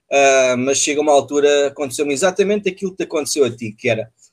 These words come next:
ah, nós temos uma imagem, nós temos uma família, nós temos uma reputação,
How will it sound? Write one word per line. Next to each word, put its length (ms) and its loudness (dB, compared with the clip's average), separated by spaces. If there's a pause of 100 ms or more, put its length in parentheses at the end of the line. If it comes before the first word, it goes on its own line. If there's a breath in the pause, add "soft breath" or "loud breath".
(180)
ah, 140 2
nós 340 0
temos 300 -4
uma 220 -2
imagem, 540 0
nós 180 -4
temos 200 -4
uma 160 -2
família, 520 -4
nós 180 -4
temos 200 -4
uma 140 -2
reputação, 600 -2